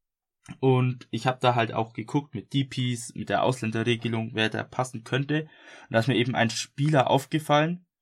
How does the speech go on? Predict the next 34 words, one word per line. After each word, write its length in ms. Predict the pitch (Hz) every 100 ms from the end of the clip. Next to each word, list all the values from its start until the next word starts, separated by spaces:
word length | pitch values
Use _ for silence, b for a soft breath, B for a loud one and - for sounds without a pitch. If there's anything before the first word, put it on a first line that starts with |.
| _ _ _ b b b b
weil 240 | - 123 156
der 160 | 151
in 100 | 131
den 160 | 123 120
letzten 400 | 131 156 - 143
Jahren 500 | 110 107 127 139 - _
auch 320 | - 131 - _
zu 160 | - 127
einem 240 | 117 120
neu 180 | 113 120
gegründeten 640 | - 117 120 110 98 110
Team 180 | - 127
gewechselt 480 | 110 107 123 104 98
ist 340 | 113 - -
und 180 | - 113
ich 220 | 107 -
das 280 | - 107 -
auch 200 | - 107
damals 340 | - 110 117 113
als 240 | 104 -
einen 160 | 104 101
sehr 400 | - - 123 131
guten 520 | _ 113 117 117 110
Wechsel, 380 | 107 - 107 107
ähm, 400 | 104 101 101 _ _
bezeichnet 540 | 117 - 113 107 -
hab. 240 | 98 110 - _ _ _ _ _ _ _ _ _ _ _ _
Ähm, 580 | 107 110 110 110 110 _ _
habt 280 | - - 123
ihr 80 |
vielleicht 240 | 120 117 117
schon 160 | 117
eine 140 | 110 82
Ahnung, 360 | 104 98 95